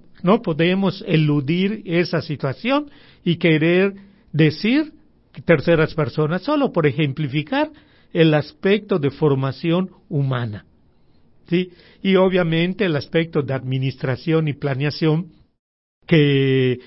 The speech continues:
pues, es el éxito, ¿no? Cualquier cosa que hagamos en, en el proceso de obra, en su planeación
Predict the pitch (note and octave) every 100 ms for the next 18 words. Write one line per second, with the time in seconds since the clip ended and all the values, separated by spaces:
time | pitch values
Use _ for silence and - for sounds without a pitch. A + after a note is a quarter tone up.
0 | _ - D#3+ D#3 - A3 G#3+ F#3 F#3+ C4
1 | - D#3 - C3+ C#3 A#3 - - _ -
2 | E3+ E3+ F3+ D#3+ A3+ B3 - - F3+ F#3
3 | F3+ - D#3 B2+ - _ - D#3+ C3 D3
4 | D#3+ F3 D#3+ D3+ - _ _ _ _ _
5 | - D#3+ C#3+ C3 B2+ B2 B2 B2+ - G3
6 | B2+ B2+ - C3 - D#3+ D#3+ D#3+ B2 C3
7 | C#3 E3+ E3+ D3 C#3+ B2 - - D3+ -
8 | C3 C3+ B2 B2+ - D#3+ D#3+ F3+